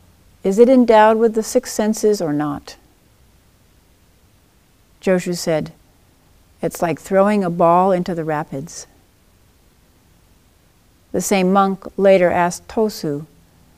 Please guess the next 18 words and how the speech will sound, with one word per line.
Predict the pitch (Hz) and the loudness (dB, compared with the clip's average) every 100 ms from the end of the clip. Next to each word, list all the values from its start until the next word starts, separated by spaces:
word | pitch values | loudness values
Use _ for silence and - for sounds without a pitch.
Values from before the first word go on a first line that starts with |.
| _ _ _ _ | _ _ _ _
"What | - 240 | 0 2
is | 247 | 2
the | 226 | 0
meaning | 202 233 214 165 | 2 4 2 0
of | 156 | -6
throwing | - - 196 208 196 | -10 -4 -2 0 -2
a | |
ball | 175 175 170 165 | -2 0 2 0
into | 170 175 | -4 -6
the | 160 | -8
rapids?" | 160 165 - 143 165 - - _ _ _ _ - | -6 -6 -6 -10 -12 -18 -20 _ _ _ _ -4
Tosu | 196 185 170 | -4 -2 -6
said, | - 151 165 - _ _ _ - | -4 -6 -6 -16 _ _ _ -4
"Nen | 175 180 202 233 233 - | -2 0 2 0 -2 -4
after | 196 196 - 196 | -4 -4 -4 -2
nen | 185 175 160 160 160 | 0 0 -2 -4 -8
without | 165 156 165 202 | -8 -6 -6 -8
ceasing, | - - 156 - 143 151 | -10 -10 -10 -10 -14 -14